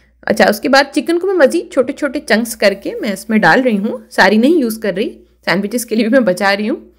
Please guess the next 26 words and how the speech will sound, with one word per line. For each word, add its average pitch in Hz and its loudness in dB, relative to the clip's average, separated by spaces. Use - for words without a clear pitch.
और 196 6
वेजिटेबल्स 302 2
में 508 -4
आपको - -2
जो 427 4
अच्छा - 0
लगता 233 0
है 247 -2
आप 214 -4
डाल 185 0
लीजिए। 180 -10
मैं 240 -2
आज 262 4
वेजिटेबल्स 240 0
में 262 -4
प्याज 277 6
डाल 339 0
रही 330 -4
हूँ 466 -4
और 202 4
मैं 202 -2
डाल 190 -2
रही 185 -10
हूँ 247 0
शिमला 147 -6
मिर्च। - -16